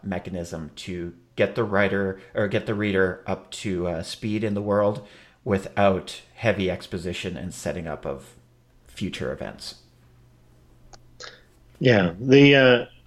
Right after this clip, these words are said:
Speaker 2: it, it, I think it for, as a, for a person that is supposed to be as sort of on, uh, you know, previously on the cutting edge as he was, it does a good job of still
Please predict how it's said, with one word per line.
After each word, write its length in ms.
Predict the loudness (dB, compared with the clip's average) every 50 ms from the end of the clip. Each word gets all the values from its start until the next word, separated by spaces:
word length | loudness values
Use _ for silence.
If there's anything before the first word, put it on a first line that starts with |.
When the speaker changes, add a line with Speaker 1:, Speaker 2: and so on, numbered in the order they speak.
| -20 -20 -20 -20 -20 -14
Speaker 2:
it, 280 | -4 2 4 4 4 4
it, 200 | 2 0 2 2
I 80 | 0
think 400 | 2 4 4 4 4 4 -2 -4 -2
it 140 | 0 0 0
for, 580 | 0 2 4 4 6 6 4 4 2 0 0 0
as 200 | 0 0 0 -2
a, 80 | -4 -6 -8 -14 -4
for 180 | 2 6 6 6
a 40 | 6
person 460 | 4 2 2 2 2 0 -2 0 0
that 160 | 0 0 0
is 260 | 0 0 2 2 4
supposed 440 | 4 4 4 4 4 2 2 2 0
to 60 | -2
be 200 | 0 0 2 2
as 500 | 2 4 4 4 4 2 0 0 0 0
sort 240 | 4 6 8 8 8
of 300 | 8 6 6 2 -2 -8 -18 -20 -20 -20 -20 _ _ _ _ 4
on, 320 | 6 8 8 8 6 6 4
uh, 120 | 4 4 4 4
you 140 | 2 2 2
know, 80 | 2
previously 560 | 2 4 4 6 6 6 4 4 4 4 4
on 140 | 4 4 4
the 80 | 2 0
cutting 380 | 0 2 2 2 2 2 0
edge 220 | 2 0 0 0 -2
as 120 | -4 -2 0
he 140 | 0 2
was, 420 | 2 2 2 0 0 0 -2 -4 -6 -8 -14 _ -20 _ _ _ _ _ _ -2
it 120 | 2 4
does 300 | 6 8 8 8 6 6
a 240 | 4 4 4 2 0 -2 -8 -20 -8 0
good 220 | 2 2 2 2
job 380 | 0 0 2 4 4 2 2 0
of 120 | -2 -2
still 480 | -2 0 4 6 8 8 8 6 2